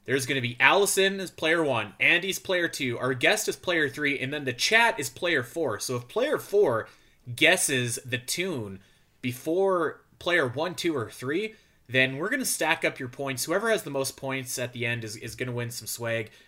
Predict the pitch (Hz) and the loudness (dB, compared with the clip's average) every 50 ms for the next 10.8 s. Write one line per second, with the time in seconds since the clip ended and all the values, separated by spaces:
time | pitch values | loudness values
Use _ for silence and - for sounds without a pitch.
0 | _ _ - - - 113 110 107 107 107 107 104 95 - 190 220 - 254 226 208 | _ _ -12 -6 -4 -2 0 0 0 0 -2 -2 0 0 0 2 2 0 0 0
1 | 190 175 156 147 143 139 135 127 - 147 135 135 135 131 131 123 - - 120 117 | 2 2 2 4 4 4 2 2 0 2 2 2 2 0 -2 -6 -6 -4 -2 0
2 | 117 117 117 113 117 113 113 98 127 123 220 220 214 208 202 190 180 175 175 175 | 0 0 0 0 0 -2 -2 -4 -4 -4 -4 -2 0 0 2 2 2 2 2 2
3 | 170 165 151 - - - 165 165 - - 113 123 135 165 170 165 156 147 139 - | 2 0 -2 -4 -2 0 2 2 2 0 -2 -2 -2 -2 0 2 2 2 0 -2
4 | - - _ _ _ _ _ - 233 277 277 240 - 190 180 170 196 185 - - | -6 -14 _ _ _ _ _ 0 0 2 2 0 0 0 0 2 2 0 0 0
5 | 107 104 - 131 117 117 139 165 175 175 165 139 120 131 135 151 156 - 143 139 | -2 -2 -2 -4 -4 -2 0 2 2 2 2 0 0 0 0 0 0 -2 -2 0
6 | 135 131 131 131 127 123 - _ _ _ _ _ - 117 117 - - - 131 131 | 0 2 0 0 -2 -6 -12 _ _ _ _ _ -10 -8 -8 -8 -8 -4 -2 0
7 | 139 139 - - - - 135 127 - - 127 110 - 113 131 120 120 120 120 - | 0 0 0 -2 0 0 0 0 0 0 -2 -2 -2 -2 -4 -4 -4 -4 -6 -4
8 | 131 127 123 123 120 113 113 110 - - 160 160 156 147 135 127 127 123 120 117 | -2 -2 0 0 0 0 -2 -2 -4 -2 -2 0 0 0 2 2 4 4 6 4
9 | 117 110 - - - - _ _ _ - - - 247 - - - - - - - | 4 2 0 -6 -18 -20 _ _ _ -8 0 2 2 2 0 -4 -14 -20 -20 -20
10 | - _ 127 143 151 143 - - 185 185 180 165 160 143 139 135 | -8 _ 0 2 2 2 4 4 6 6 6 6 4 2 0 0